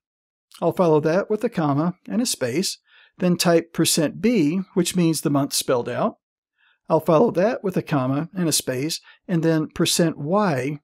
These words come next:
means the full four-digit year. When I press return, I see the same date, but in the format I want now. And if I make a mistake, like I did here, and I type a four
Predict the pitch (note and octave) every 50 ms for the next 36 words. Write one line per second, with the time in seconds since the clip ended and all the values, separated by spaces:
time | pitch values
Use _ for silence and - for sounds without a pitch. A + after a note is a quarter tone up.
0 | _ _ _ _ _ _ _ _ _ _ _ _ _ _ _ _ - F3 D#3+ D#3+
1 | D#3 D#3 - - D#3 - - E3+ E3 D#3+ D#3+ - - D#3 D3+ D3+ D3+ C#3 - -
2 | - E3 G#3+ G#3+ C#3+ G2+ - - - _ _ _ _ _ _ _ _ _ _ _
3 | _ _ _ _ _ _ _ _ _ _ _ _ _ _ _ _ - F3+ D#3+ D3+
4 | - - - D3+ C3+ C3+ - - C3+ - - G3 A3 B3 C4+ C#4 D4 A#3 - _
5 | _ - - D#3+ - - G3 F3+ E3 D3+ C#3+ - - F#3 G3 A3+ B3+ B3+ A#3 -
6 | A#3 A3+ F#3 B2 - - - B3 C#4 F3+ - - - _ _ _ _ - E3+ E3
7 | D3+ - - G#3+ A3 A3+ G3+ D3+ B2+ A#2+ B2 - _ - D3+ D3 C3+ C#3 B2+ A#2+
8 | - A#2 C#3 C#3+ - - - - - _ _ _ _ _ _ _ _ _ _ _
9 | _ _ _ _ _ _ _ _ _ _ _ _ _ _ _ _ _ _ _ _
10 | _ _ _ - G3+ F#3 F3+ F#3 F3+ - - F#3 - F3 E3+ F3+ A#3 D4+ - -
11 | C#4+ B3+ A3 - - G#3+ C#3+ A#2+ - - - - - E3 E3 - E3+ D#3 - F#3+
12 | F3+ E3 B2+ D#3+ F#3+ E3+ C3+ A#2 F#3 - - D3+ D#3+ D#3 D3 C#3 - G3 F3+ E3
13 | E3 D3 - - - B3 F#3 - - A#2